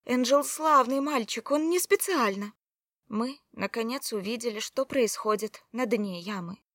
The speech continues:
Ребёнок забился в дальний угол и на нас внимания не обращал. Глодал кость, то ли из сегодняшнего обеда, то ли оставшуюся с предыдущего раза.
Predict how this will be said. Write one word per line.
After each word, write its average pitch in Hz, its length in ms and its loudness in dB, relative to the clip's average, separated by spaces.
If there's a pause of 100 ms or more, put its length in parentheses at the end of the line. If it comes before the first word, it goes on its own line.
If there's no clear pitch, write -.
(120)
Ребёнок 262 480 0
забился 247 480 0
в 196 60 -6
дальний 226 400 -2
угол 247 300 0
и 226 180 -4
на 233 120 -4
нас 262 240 -6
внимания 226 500 -4
не 226 140 -4
обращал. 220 640 -4 (240)
Глодал 196 460 4
кость, - 440 -2 (120)
то 208 100 0
ли 190 160 0
из 180 100 -4
сегодняшнего 214 840 -4
обеда, 196 500 -2
то 269 120 4
ли 285 80 2
оставшуюся 240 760 -4
с - 80 -10
предыдущего 208 720 -4
раза. 208 320 -6